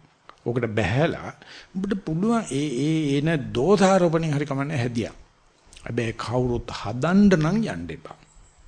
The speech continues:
භයානක දෙයක්. කවදාකවත් යන්න එපා. ඒක බොහොම කැත වැඩක්. අපිට කිසිම අයිතියක් නෑ අපේ පූර්ණත්වයක් නැතුව කවුරුත් හදන්න. හැබැයි බුදුහාමුදුරු මෙහෙම කියලා තියෙනවා කියලා අපිට කියන්න අයිතියක් තියෙනවා. මොකද ඒක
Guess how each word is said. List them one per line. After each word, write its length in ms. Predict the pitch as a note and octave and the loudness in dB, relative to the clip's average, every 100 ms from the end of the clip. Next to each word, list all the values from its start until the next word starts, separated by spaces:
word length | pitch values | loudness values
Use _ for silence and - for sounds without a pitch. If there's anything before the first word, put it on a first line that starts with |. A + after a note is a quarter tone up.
| - - - _ _ - - _ _ _ | -20 -20 -20 _ _ -20 -20 _ _ _
භයානක 920 | - G#2 A#2 B2+ D3+ D#3+ F3 G3 G#3 F#3 | -6 -2 0 2 2 2 4 2 2 0
දෙයක්. 320 | A2+ - - _ _ - _ - - - _ _ _ _ - - - | -4 -10 -16 _ _ -20 _ -20 -20 -20 _ _ _ _ -20 -20 -16
කවදාකවත් 760 | - A#2+ C3 B2 C#3+ F#3+ F3 B2 | -8 -6 -2 0 2 2 0 0
යන්න 180 | G#2 | -4
එපා. 200 | F2+ E2+ | -6 -8
ඒක 240 | F#2 C#3 C#3 | -4 -4 -4
බොහොම 440 | B2 C3 F3+ F#3 | -2 0 0 0
කැත 220 | C#3 G#2 | -2 -4
වැඩක්. 300 | F#2+ D2+ D#2 - | -6 -8 -12 -16
අපිට 280 | - C3 D3+ | -4 -2 0
කිසිම 260 | C#3 D#3+ | 0 0
අයිතියක් 420 | F3+ C#3 A#2 A2 B2 | 2 0 0 -2 0
නෑ 180 | C#3 | -2
අපේ 200 | B2+ C3+ | 0 0
පූර්ණත්වයක් 560 | C3 C3+ C3 C3 - B2+ | 2 0 0 -2 -2 -4
නැතුව 240 | C3 A#2 C#3+ | -2 -2 0
කවුරුත් 280 | B2+ C3 | 0 -2
හදන්න. 300 | B2+ G#2+ - - - - | -2 -4 -6 -10 -18 -16
හැබැයි 260 | - F#3 F3 | -4 0 2
බුදුහාමුදුරු 720 | D3+ F3+ B3+ A#3 A#3+ G#3+ G#3 | 2 4 6 6 6 6 6
මෙහෙම 220 | F#3 F3+ | 4 2
කියලා 240 | E3 E3+ | 0 0
තියෙනවා 240 | D3+ D3 C#3+ | 2 0 0
කියලා 220 | D#3+ A#3 | 0 -2
අපිට 180 | A3+ F#3 | -4 -4
කියන්න 240 | F3+ E3+ | -4 -4
අයිතියක් 320 | C#3+ C3+ D3+ | -4 -4 -6
තියෙනවා. 280 | - E2+ - - _ _ - _ _ _ _ - | -6 -12 -12 -20 _ _ -20 _ _ _ _ -8
මොකද 220 | C#3 C#3 | -2 0
ඒක 260 | A#2+ B2+ | 2 0